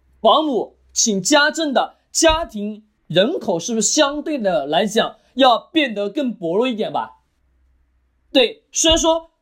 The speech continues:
多数的这种家庭当中，是不是一般是有钱人还是没钱人？有钱人。在有钱人的基础条件之下，他们对于很多的选择会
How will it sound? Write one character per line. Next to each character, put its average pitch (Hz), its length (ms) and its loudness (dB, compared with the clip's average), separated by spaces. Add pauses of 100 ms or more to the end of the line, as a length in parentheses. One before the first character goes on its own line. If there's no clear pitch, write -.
多 330 260 2
数 370 240 -2
的 247 140 -2
这 233 80 -10
种 214 260 -4
家 254 240 2
庭 220 160 -6
当 220 120 0
中， 233 100 -6
是 262 120 -8
不 247 60 -4
是 247 60 -4
一 262 160 -4
般 285 240 0
是 269 400 0 (180)
有 160 160 -6
钱 233 240 0
人 240 100 2
还 226 60 2
是 220 280 -6
没 185 120 -4
钱 175 180 -6
人？ 139 260 -6 (1400)
有 113 120 -6
钱 123 220 -4
人。 113 180 -10 (960)
在 330 380 0
有 220 300 -4
钱 277 280 -2
人 262 140 -8
的 254 80 -4
基 349 340 -4
础 170 360 -10
条 143 320 -2
件 262 240 -2
之 247 120 -8
下， 254 380 -2 (340)
他 269 160 2
们 285 160 -2
对 285 120 -2
于 277 100 0
很 165 320 -8
多 233 140 0
的 214 240 0 (340)
选 151 480 -2
择 170 180 -4
会 208 440 0